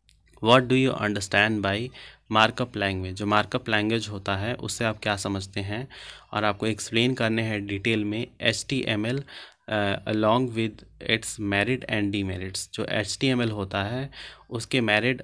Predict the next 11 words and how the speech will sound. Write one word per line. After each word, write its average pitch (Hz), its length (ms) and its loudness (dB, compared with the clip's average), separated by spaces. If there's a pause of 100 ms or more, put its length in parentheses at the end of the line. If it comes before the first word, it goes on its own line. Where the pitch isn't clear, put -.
उसके, 117 260 -4
अ, 101 680 -2
मेरिट 107 400 2
और 110 180 0
डिमेरिट 101 480 0
आपको 98 360 -2
साथ 101 320 -6 (120)
में 123 140 -2
एक्सप्लेन 98 580 -4
करने 87 300 -8
हैं। 92 200 -12